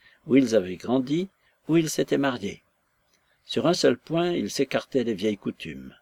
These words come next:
Jamais, au grand jamais, ils n'avaient fait poursuivre ni puni personne. Quand un de leurs gens se trouvait être un ivrogne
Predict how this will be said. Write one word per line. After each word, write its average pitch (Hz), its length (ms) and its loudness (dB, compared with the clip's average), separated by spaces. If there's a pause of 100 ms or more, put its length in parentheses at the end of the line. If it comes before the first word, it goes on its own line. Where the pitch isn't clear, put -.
(640)
Jamais, 139 400 4
au - 80 -6
grand 156 240 0
jamais, 147 460 -2 (320)
ils 131 120 4
n'avaient 143 240 4
fait 139 160 -2
poursuivre 139 680 0
ni 127 240 0
puni 143 300 2
personne. - 520 -6 (1160)
Quand 110 240 -2
un 156 100 2
de 131 120 2
leurs 104 180 -2
gens 123 240 0
se - 120 -4
trouvait 113 360 -4
être - 240 -2
un 107 80 -2
ivrogne 107 580 0